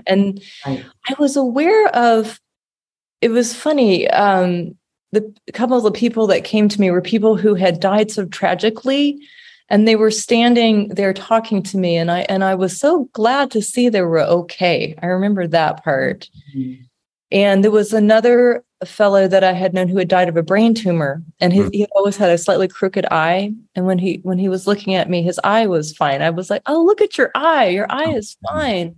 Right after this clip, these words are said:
Speaker 2: Mm.
Speaker 1: And he said, um, and the, they seemed to be saying to me, "You're not done.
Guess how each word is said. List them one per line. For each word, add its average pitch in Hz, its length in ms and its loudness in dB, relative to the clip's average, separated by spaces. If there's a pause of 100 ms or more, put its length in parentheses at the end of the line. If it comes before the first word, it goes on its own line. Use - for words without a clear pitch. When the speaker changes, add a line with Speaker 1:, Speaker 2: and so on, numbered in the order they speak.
(400)
Speaker 2:
Mm. 185 1040 0
Speaker 1:
And 220 140 -2
he 240 180 -2
said, 233 480 0
um, 220 220 2
and 226 220 4
the, 240 280 2 (100)
they 240 240 0
seemed 359 380 -4
to 339 100 0
be 277 160 0
saying 240 320 0
to 233 120 -4
me, 226 80 2
"You're 220 180 2
not 240 380 -2
done. 202 600 0